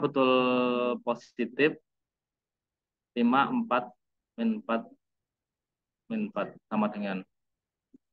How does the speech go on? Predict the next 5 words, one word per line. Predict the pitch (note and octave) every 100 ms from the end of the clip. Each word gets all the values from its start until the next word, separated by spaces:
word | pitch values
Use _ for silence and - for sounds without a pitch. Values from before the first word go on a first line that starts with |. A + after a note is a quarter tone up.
| - - A3+ - - - - - - -
dua. | - A2+ B2 A2 G2 F2+ - _ _ - _ _ -
Min | B2+ C#3 C#3+ D3 C3
dua | A#2+ B2
satu | B2 A2 G#2 B2 B2+ B2+ B2+ B2+ B2+ - _
per | -